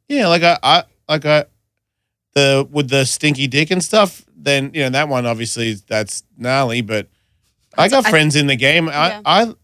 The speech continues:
Speaker 1: I'm re-, I really like sex in all different kinds of ways. Like, you know, I got kids and people, other word, like, I feel you,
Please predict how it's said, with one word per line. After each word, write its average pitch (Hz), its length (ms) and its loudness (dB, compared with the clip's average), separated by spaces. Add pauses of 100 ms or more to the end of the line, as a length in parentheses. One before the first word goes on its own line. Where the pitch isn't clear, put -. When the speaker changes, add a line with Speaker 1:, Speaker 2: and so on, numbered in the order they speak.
(140)
Speaker 1:
I'm 202 380 -4
re-, 170 180 -10 (160)
I 165 100 -12
really 185 400 -2
like 147 320 2 (840)
sex 131 420 -4
in 117 120 -8
all 117 120 -4
different 110 300 -14
kinds 107 260 -8
of 101 60 -14
ways. 101 340 -4
Like, 110 120 -12
you 160 80 -4
know, 135 60 -2
I 131 100 -4
got 113 160 -8
kids 104 240 -10
and 90 100 -20
people, 87 300 -18 (100)
other 104 140 -12
word, 95 220 -10 (220)
like, 107 180 -10
I 107 100 -4
feel 101 420 -8
you, 104 180 -12